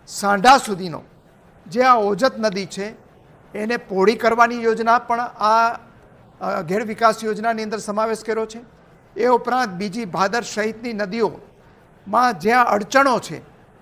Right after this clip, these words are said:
એ અડચણો હટાવવાનું, કેનાલો બનાવવાનું, નદીઓ ઊંડી પહોળી કરવાનું,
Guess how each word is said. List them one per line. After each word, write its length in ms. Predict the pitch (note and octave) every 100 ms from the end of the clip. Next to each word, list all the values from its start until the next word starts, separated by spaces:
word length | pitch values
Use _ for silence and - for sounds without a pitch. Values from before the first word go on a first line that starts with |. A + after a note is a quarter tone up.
| -
એ 60 | -
અડચણો 440 | F#3 E3+ A#3+ A#3+
હટાવવાનું, 600 | E3+ - A3+ A#3 B3 C4 C#4 - - - _ - - _ -
કેનાલો 400 | F#3 F#3 A#3 B3+
બનાવવાનું, 640 | A#3+ B3 B3 B3 B3+ C4 - - _ _ _ -
નદીઓ 480 | E3+ F#3+ A3+ A#3+ A#3
ઊંડી 160 | A#3+
પહોળી 280 | F#3 A3+ B3
કરવાનું, 500 | A#3 A#3 B3 B3